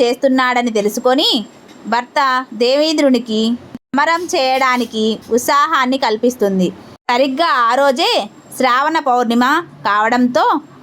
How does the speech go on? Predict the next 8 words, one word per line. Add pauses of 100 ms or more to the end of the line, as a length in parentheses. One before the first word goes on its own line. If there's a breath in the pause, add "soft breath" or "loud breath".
పార్వతీ
పరమేశ్వరులను (720 loud breath)
లక్ష్మీనారాయణులను (100)
పూజించి (240)
రక్షను (280)
దేవేంద్రుని (100)
చేతికి
కడుతుంది.